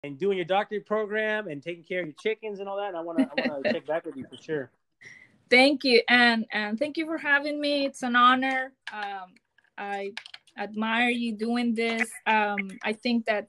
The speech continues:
Speaker 2: it's very important that you give, um, you know, so many of us, uh, teachers that, you know, we need to have this space to, you know, to share and, and, and just listen to other educators that have the same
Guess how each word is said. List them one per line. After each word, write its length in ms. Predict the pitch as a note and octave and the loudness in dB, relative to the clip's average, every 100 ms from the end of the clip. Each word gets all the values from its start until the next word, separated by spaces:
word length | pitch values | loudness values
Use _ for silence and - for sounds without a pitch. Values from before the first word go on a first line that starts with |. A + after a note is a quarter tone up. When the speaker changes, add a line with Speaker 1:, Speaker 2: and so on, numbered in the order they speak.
| - | -10
Speaker 2:
it's 280 | - A#3 - G#3 | -10 -10 -12 -6
very 340 | G#3+ A#3 B3 | 0 2 2
important 880 | B3 - B3 A#3 A#3 B3 A#3+ A#3 - - _ _ | -2 -2 -2 0 -2 -2 -2 -2 -4 -12 _ _
that 320 | G#3 G3+ G#3 | 0 0 0
you 120 | G#3+ A3 | -4 -4
give, 320 | A3 A3+ A3 - - - | -2 -4 -4 -14 -8 -4
um, 400 | G#3 G3 F#3+ G#3 - | -2 -2 -6 -10 -6
you 120 | G#3 | -4
know, 300 | G#3 G3+ G#3+ _ - | -2 -4 -6 _ -18
so 220 | - B3 | 0 2
many 340 | A#3+ A#3+ A#3+ A#3 | 4 4 4 4
of 180 | G#3 - - | 0 -6 -2
us, 440 | A3 G#3+ G#3 - - | 2 2 -2 -6 -4
uh, 240 | G#3 G3+ G3 | -2 -2 -2
teachers 560 | - A#3 A3 A#3 G#3+ - | 2 2 4 2 2 0
that, 280 | G3+ G3 - _ _ _ _ _ _ - | 0 0 -2 _ _ _ _ _ _ 0
you 120 | A3 | 2
know, 140 | A3 | 4
we 160 | G#3+ A3+ | 6 8
need 300 | A3+ A3+ A3 | 8 8 4
to 80 | A3+ | 0
have 320 | A#3 A3 G#3+ | 4 4 4
this 200 | G#3+ - | 2 2
space 440 | - G#3+ G#3+ G#3+ | 4 6 6 2
to, 360 | - G#3 G3 E3+ A3 | 0 2 2 0 2
you 80 | A3 | 2
know, 120 | G#3 | 2
to 140 | - | -2
share 480 | G#3+ - G#3 G3+ G#3 | -4 2 4 6 4
and, 260 | G3+ F#3+ F#3 | 2 -2 -6
and, 460 | G3 G3 F#3+ F#3 G#3+ _ _ - | -6 -6 -8 -10 -18 _ _ -10
and 320 | G3+ F#3+ F#3+ | -8 -8 -6
just 260 | - G#3 - | 0 0 4
listen 400 | A3+ A3+ - B3+ | 4 4 4 4
to 160 | - A#3+ | 6 4
other 240 | A3+ A#3 | 6 6
educators 800 | A3 G#3 A#3 A3+ A#3+ G#3 G#3 G3+ | 6 6 4 2 4 4 4 2
that 240 | - G3 F#3 _ _ _ A#3 - | 2 0 0 _ _ _ -18 -4
have 260 | G#3 G3+ G#3 | 0 0 0
the 100 | G#3 | -4
same 520 | - G#3 G#3 G#3 | -2 -4 -2 -2